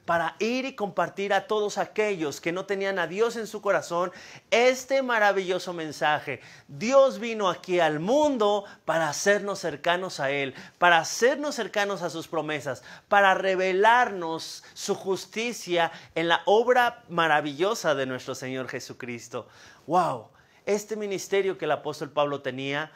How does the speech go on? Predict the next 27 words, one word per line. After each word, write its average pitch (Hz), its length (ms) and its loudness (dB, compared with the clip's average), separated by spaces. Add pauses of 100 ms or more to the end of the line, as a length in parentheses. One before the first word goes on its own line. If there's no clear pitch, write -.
(180)
no 175 120 -4
solamente 180 800 -2
es 165 160 -8
el 175 120 -4
ministerio 151 600 -4
del 123 140 -2
apóstol 117 400 -10
Pablo, 110 400 -8 (280)
es 156 120 -8
el 196 120 0
ministerio 156 580 -2
de 131 100 -4
la 123 80 -8
iglesia. 117 420 -10 (580)
Compartir 175 1160 0
la 156 260 2
palabra 226 640 4
de 233 120 -2
Dios, 139 540 -6 (300)
compartir 175 640 0
lo 269 180 0
que 220 140 0
hemos 226 200 -4
recibido 202 640 -2
en 170 220 -4
Cristo 247 640 -4
Jesús 170 720 -4